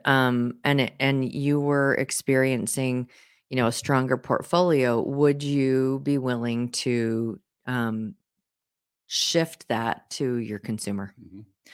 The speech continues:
Speaker 1: Um, and it's been really, it, it's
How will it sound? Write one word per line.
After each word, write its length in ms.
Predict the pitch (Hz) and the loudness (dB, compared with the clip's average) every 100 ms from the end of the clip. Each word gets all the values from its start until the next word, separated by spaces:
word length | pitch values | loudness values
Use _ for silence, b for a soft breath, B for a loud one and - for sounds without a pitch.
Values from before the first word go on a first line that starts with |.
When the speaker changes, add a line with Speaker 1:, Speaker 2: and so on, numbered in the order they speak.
| B B B - | B B B -2
Speaker 1:
Um, 300 | 120 117 113 | 0 0 -2
and 160 | 147 143 | -2 -2
it's 160 | - - | -2 2
been 240 | 247 254 | 2 6
really, 460 | 226 254 202 180 - - - | 6 6 6 4 -4 -12 0
it, 320 | 127 147 143 _ | 4 6 4 _
it's 340 | - 156 - | 0 0 -2